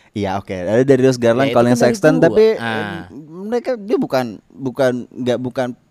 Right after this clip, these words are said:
Speaker 1: apa ya ibaratnya ya, bukan faktor X yang bisa mengubah tim juara.
Speaker 2: Ya udah,
Speaker 1: Ya.
Speaker 2: atau kalau mau sekalian ke Utah Jazz aja.
Speaker 1: Ah, Utah Jazz gua setuju.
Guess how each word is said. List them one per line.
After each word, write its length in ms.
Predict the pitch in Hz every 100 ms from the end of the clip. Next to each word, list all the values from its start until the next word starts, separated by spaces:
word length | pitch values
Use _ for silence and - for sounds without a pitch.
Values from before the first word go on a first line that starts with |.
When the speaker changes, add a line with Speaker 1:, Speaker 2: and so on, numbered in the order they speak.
| _
Speaker 1:
apa 220 | - -
ya 160 | 131 107
ibaratnya 360 | 117 127 135 123
ya, 120 | 107 - _ _ _ _
bukan 300 | 139 - 170
faktor 320 | 170 151 180
X 180 | - -
yang 140 | 160 139
bisa 180 | 131
mengubah 640 | 131 117 117 113 113 110 110 - _ _ _ _ _ _ _ _
tim 340 | 123 110 107 104 _ _
juara. 500 | 117 104 95 104 -
Speaker 2:
Ya 180 | - 98
udah, 320 | 123 131 110
Speaker 1:
Ya. 80 | -
Speaker 2:
atau 220 | 117 147
kalau 200 | 139 123 120
mau 140 | 120
sekalian 520 | 120 117 117 120 123
ke 100 | 120 110
Utah 240 | 104 101
Jazz 260 | 107 104 101
aja. 540 | 107 104 92 90 101 _
Speaker 1:
Ah, 180 | - -
Utah 200 | - 90
Jazz 140 | 98
gua 100 | -
setuju. 400 | 107 104 90 82